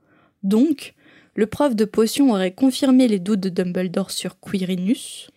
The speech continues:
qui aurait créé une épreuve à laquelle il ne pouvait pas réussir. L'épreuve que nous connaissons. J'espère que je suis claire.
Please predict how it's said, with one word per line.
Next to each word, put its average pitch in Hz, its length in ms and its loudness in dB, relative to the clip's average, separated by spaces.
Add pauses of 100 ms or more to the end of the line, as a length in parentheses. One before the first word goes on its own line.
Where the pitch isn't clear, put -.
(220)
qui 269 240 0
aurait 208 280 0
créé 254 320 2
une 196 160 2
épreuve 226 340 0
à 196 60 0
laquelle 190 380 0
il 196 140 2
ne 185 100 -2
pouvait - 300 -4
pas 240 240 -2
réussir. 190 600 -8 (440)
L'épreuve 214 480 0
que 220 100 -2
nous 196 100 0
connaissons. 208 540 -2 (340)
J'espère 202 380 -2
que 226 100 0
je 202 100 0
suis - 200 -6
claire. 185 360 -8